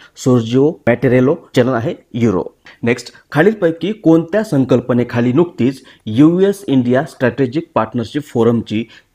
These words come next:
तिसरी वार्षिक शिखर परिषद नुकतीच संपन्न झाली आहे? उत्तर आहे पर्याय क्रमांक चार, यूएस इंडिया नेव्हिगेटिंग न्यू चॅलेंजेस. या संकल्पनेखाली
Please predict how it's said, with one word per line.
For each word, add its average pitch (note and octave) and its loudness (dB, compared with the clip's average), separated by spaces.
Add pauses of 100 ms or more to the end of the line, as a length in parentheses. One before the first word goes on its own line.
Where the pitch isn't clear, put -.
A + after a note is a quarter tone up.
तिसरी E3+ 0
वार्षिक B2+ -2
शिखर - -6
परिषद A2+ -4 (140)
नुकतीच C#3 -4
संपन्न G#2+ -2 (120)
झाली G2+ -2
आहे? F#2 -8 (320)
उत्तर A#2 -2
आहे A2+ -4
पर्याय G2 -2
क्रमांक G2 -8 (120)
चार, D3 -2 (320)
यूएस C3+ 0
इंडिया A2 0 (280)
नेव्हिगेटिंग B2+ 0 (100)
न्यू A#2 2 (120)
चॅलेंजेस. F#2+ -2 (220)
या B2+ 0
संकल्पनेखाली A2+ 0